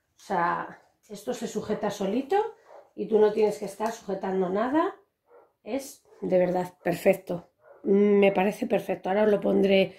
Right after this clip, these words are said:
en un par de bastidores que me he traído para que lo veáis. Y mi idea es que le voy a pegar aquí un imán para sujetar las tijeras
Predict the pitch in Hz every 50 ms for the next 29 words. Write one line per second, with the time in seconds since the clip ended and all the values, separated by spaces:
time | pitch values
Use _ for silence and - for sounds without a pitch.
0 | - - - - - _ _ _ _ - - - _ _ _ _ _ - - 226
1 | 214 226 226 214 202 196 202 190 196 185 - - 208 185 190 190 185 175 - -
2 | 185 190 185 175 180 180 175 185 226 269 294 285 269 247 220 202 - 220 202 196
3 | 196 214 226 247 277 330 330 330 - - - - - - _ 294 285 277 233 220
4 | 208 202 202 202 214 254 269 262 233 226 247 269 285 294 294 - - _ _ _
5 | _ _ _ _ _ - 214 202 196 190 196 214 226 247 240 240 247 226 226 233
6 | 226 226 220 220 247 233 220 208 170 - _ _ _ _ _ _ _ _ - 247
7 | 269 262 240 208 208 214 220 214 196 185 214 285 359 339 - _ _ _ _ _
8 | _ _ _ _ _ _ _ _ _ - 226 233 262 254 254 254 226 - 196 190
9 | 190 196 180 175 185 214 226 - - 254 226 - - - 233 220 214 202 262 339
10 | 349 - - - _